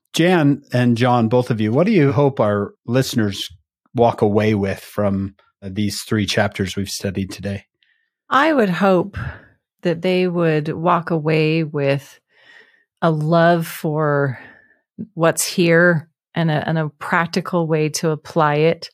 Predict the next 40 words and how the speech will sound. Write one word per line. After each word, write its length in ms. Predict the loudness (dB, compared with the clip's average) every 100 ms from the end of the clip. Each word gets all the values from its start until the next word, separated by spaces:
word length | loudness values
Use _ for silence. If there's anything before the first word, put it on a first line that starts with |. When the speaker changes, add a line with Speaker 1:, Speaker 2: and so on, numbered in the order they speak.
| _ -20 -20 -20 _ _
Speaker 2:
to 380 | -2 2 2 0
that 260 | 0 -2 -2
common, 840 | -4 0 2 2 2 2 2 0 -4 _ _ _ -14
common 520 | -4 0 0 0 -2
problem 720 | -2 0 2 2 0 0 -4 -4
of 540 | -2 -2 -2 -6 -12 -20 _ _ _ _ -6
self-doubt 880 | 0 0 0 0 2 2 0 -4 -14 _ -8
and 200 | -6 -2
not 280 | -2 -2 -8 _ _ -8
maybe 540 | -2 0 0 0 -2
feeling 380 | -4 -4 -4 -4
comfortable 760 | -2 -2 -2 -2 0 0 -2 -8 -20 -20 -20 -20 -20 _
with 280 | -4 -2 0
me 200 | 2 2
or 60 | 2
my 160 | 0
mission 500 | 0 0 0 0 0 0
and 100 | -2
what 120 | 0
I'm 180 | 0 0
here 180 | 0
on 160 | 0 -2
earth 260 | -2 -4 -6
to 120 | -8
do, 500 | -2 0 0 -2 -6 -12
and 160 | -10 -6
to 160 | -4 -4
really 420 | 0 2 4 2
be 160 | 2 2
able 200 | 2 0
to 160 | -4
connect 580 | -6 -4 0 0 -2 -4
with 140 | -6
the 80 | -4
Savior 640 | -4 0 2 0 -2 -2 -4
who's 320 | -4 -4 -6
kind 300 | -2 -2 0
of 100 | -2
shown 420 | -2 0 0 0
us 220 | -2 -2